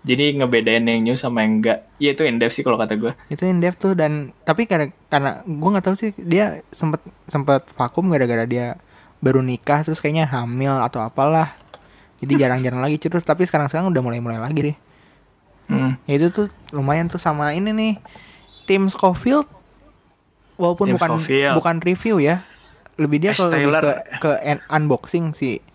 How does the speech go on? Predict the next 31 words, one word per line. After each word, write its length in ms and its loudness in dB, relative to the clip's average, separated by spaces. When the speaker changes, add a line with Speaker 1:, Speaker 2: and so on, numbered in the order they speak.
Speaker 2:
Gua 160 0
ngeliatnya 300 0
Speaker 1:
Hmm. 80 0
Speaker 2:
sih 80 0
si, 80 -4
si 200 -6
Tim 220 -2
Scofield, 380 -2
tapi 340 -2
unboxingnya 540 2
tuh 300 0
ini 200 0
loh, 200 2
maksudnya 280 0
kayak 240 0
bukan 280 0
cuman 280 0
ya 260 -4
ini 460 0
nen, 200 -6
nen, 160 -4
nen, 160 0
nen, 180 0
nen, 240 -2
nen, 280 -2
segala 280 0
macem. 460 -2
Dia 100 2
kayak, 240 2
maksudnya 220 2
kayak 200 4